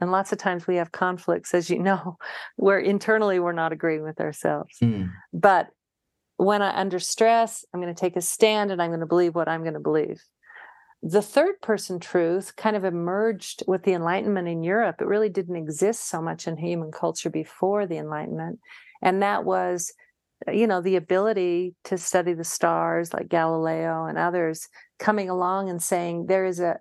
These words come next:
Speaker 1: an objective perspective that we can take, that our pers-, our, our I truth and the truth of the group or the collective, which we could call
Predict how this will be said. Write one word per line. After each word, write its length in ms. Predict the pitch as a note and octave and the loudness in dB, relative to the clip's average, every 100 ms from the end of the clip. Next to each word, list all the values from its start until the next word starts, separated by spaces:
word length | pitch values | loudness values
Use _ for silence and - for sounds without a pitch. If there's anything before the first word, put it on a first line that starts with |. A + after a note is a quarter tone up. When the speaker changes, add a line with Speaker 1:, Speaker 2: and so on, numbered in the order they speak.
| - | -4
Speaker 1:
an 140 | E3+ | -4
objective 640 | E3+ D#3+ - G3 A#3 - G#3 - | -4 -2 2 2 2 0 0 0
perspective 640 | F3 - E3+ E3 D#3 D3+ | -6 -2 -2 -2 -4 -4
that 120 | - | -4
we 100 | - | -4
can 180 | E3 D#3 | -6 -8
take, 440 | - - - - _ - - - _ | -6 -4 -6 -10 _ -20 -20 -20 _
that 500 | E3+ F3+ E3+ E3 - - _ _ _ - | 0 2 2 0 -4 -20 _ _ _ -2
our 140 | E3+ E3+ | 0 0
pers-, 340 | - B3 - - | 0 -2 0 0
our, 300 | F#3+ F#3+ - | 0 0 -2
our 240 | E3+ E3 - | -2 -2 -2
I 280 | F#3 G#3 A3 | 0 0 -2
truth 800 | - - E3 E3 F3 - - - | -6 -4 -2 -2 -4 -8 -12 -4
and 120 | E3+ | -2
the 60 | E3 | -2
truth 380 | - - A#3 - | -2 2 2 2
of 100 | E3+ | -2
the 80 | D#3+ | -2
group 480 | D3+ F3+ G3 F#3+ - | 0 2 4 2 -2
or 120 | F3 D#3+ | -4 -4
the 100 | D#3+ | -4
collective, 720 | - E3 E3+ E3+ - D3+ D3+ | -2 0 0 -2 -2 -2 -2
which 240 | E3 - | -4 -2
we 80 | D#3+ | -2
could 180 | E3+ D#3 | -2 -2
call 420 | D#3+ D3+ D3 | 0 0 -4